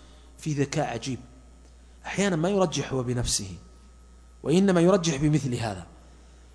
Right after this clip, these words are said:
فالآن كأنه يقول لنا بغض النظر عن الخلاف، ها، هذا الحديث الذي في البخاري يدل على أن الملائكة قاتلت،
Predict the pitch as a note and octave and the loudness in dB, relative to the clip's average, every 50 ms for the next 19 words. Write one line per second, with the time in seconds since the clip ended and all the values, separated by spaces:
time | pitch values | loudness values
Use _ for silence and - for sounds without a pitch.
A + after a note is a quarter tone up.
0 | - - - - C#3 D3 E3+ F#3+ F#3 D#3+ D3+ F3 F3 F3 - - - E3 G3 A3 | -20 -16 -8 0 2 4 6 8 8 6 6 4 0 -4 -8 -4 -2 0 0 4
1 | G#3+ F#3+ F3+ E3+ E3+ F3 F#3 F3+ F3 E3 D#3+ D3 C#3+ D3+ E3 F3 E3 D3+ C#3+ E3+ | 6 8 8 8 6 6 6 6 6 6 6 4 4 4 2 2 0 0 2 2
2 | G3 F#3 F3 E3 E3 E3+ D#3 D#3 D3 C#3 D3 D3+ C#3 - - D3 C#3+ D3 E3+ F#3 | 2 2 2 2 2 2 2 2 0 0 -2 -2 -2 -2 0 0 0 2 0 -2
3 | - - - - - - - - - - - - - - - - - - - - | -4 -8 -16 -20 -20 -20 -20 -20 -20 -20 -20 -20 -20 -20 -20 -20 -20 -20 -20 -20
4 | - - - - - - - - - - A2+ B2 D3 F3 E3 E3+ - - - - | -20 -20 -20 -20 -20 -20 -20 -20 -18 -10 -6 -4 -2 -2 -4 -6 -10 -12 -2 0
5 | E3 F#3+ G#3+ G#3 D3+ - - D#3 D#3 D3+ C3+ D#3 D3+ E3+ E3 D#3+ D3 D3+ D#3+ D3+ | 2 4 4 2 0 -2 -2 0 0 2 2 2 2 2 2 2 2 2 0 -2
6 | D3 - - D#3+ E3+ F#3+ G#3+ G3 E3 D3 E3+ F3 E3 C#3 C#3 D3 D3+ D#3 D#3+ D#3+ | -2 -2 -2 -2 0 0 0 0 2 4 4 4 4 4 4 4 4 4 4 2
7 | D#3 D3 C#3+ D3 F3 F3 E3+ E3 - C#3 - - - - - - F3+ - - - | 4 4 4 4 4 2 2 0 0 -2 -2 -4 -6 -8 -8 -10 -14 -14 -16 -18
8 | - - | -20 -20